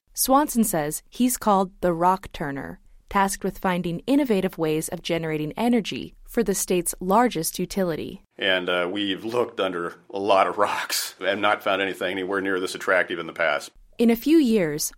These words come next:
Speaker 1: one of Sheldon Station's coal-fired units will be converted to burn hydrogen gas, cutting carbon emissions from that unit nearly down to zero. The source of that hydrogen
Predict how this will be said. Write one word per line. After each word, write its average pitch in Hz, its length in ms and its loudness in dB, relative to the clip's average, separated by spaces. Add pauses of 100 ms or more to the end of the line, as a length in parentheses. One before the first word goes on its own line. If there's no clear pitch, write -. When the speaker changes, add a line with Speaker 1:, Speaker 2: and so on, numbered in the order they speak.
Speaker 1:
one 233 160 4
of 320 100 0
Sheldon 214 380 2
Station's 175 480 -2
coal-fired 202 640 0
units 147 460 -6 (160)
will 214 100 4
be 208 140 0
converted 240 480 2
to 269 100 0
burn 185 220 0
hydrogen 170 480 -2
gas, - 600 -2 (360)
cutting 208 320 0
carbon 294 320 2
emissions 202 520 0
from 196 220 0
that 220 240 2
unit 156 400 -6 (240)
nearly 262 400 4
down 185 320 0
to 185 140 -2
zero. 160 520 -2 (340)
The 214 100 2
source 330 360 0
of 262 100 2
that 170 160 2
hydrogen 160 580 -4